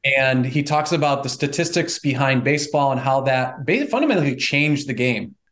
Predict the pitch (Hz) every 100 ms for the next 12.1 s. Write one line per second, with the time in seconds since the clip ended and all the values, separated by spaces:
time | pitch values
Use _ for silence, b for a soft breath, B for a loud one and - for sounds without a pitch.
0 | _ 147 139 135 139 - 160 143 156 196
1 | 240 - 151 151 165 165 151 151 135 123
2 | 120 120 120 - 135 123 123 123 120 117
3 | - 147 - 202 202 202 202 - - 131
4 | 131 127 127 - _ - - 139 156 165
5 | 165 143 135 135 127 127 123 131 135 143
6 | 127 120 127 135 127 120 120 - - _
7 | _ _ _ - 127 123 117 127 143 156
8 | 139 143 - 123 123 135 190 226 - _
9 | _ _ _ - 135 139 127 127 117 123
10 | 135 143 143 139 147 - 135 131 139 131
11 | 110 135 139 139 135 - 131 127 123 120